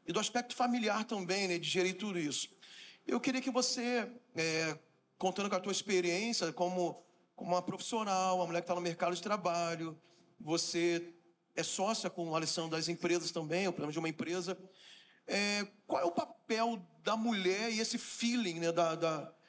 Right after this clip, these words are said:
da mulher, né, nos negócios e na administração financeira? O que que você pode ensinar aqui pra gente?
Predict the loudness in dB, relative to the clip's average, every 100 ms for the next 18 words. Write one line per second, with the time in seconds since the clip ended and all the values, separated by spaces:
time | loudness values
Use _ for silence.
0 | _ -10 -2 0 0 0 2 2 0 -4
1 | -10 -20 _ 0 2 2 2 0 0 2
2 | 4 4 0 -2 0 0 0 -2 -2 -2
3 | -2 -2 0 0 2 0 -2 -4 -4 -2
4 | -2 -2 0 -2 -2 -4 -2 -2 -2 -4
5 | -6 -10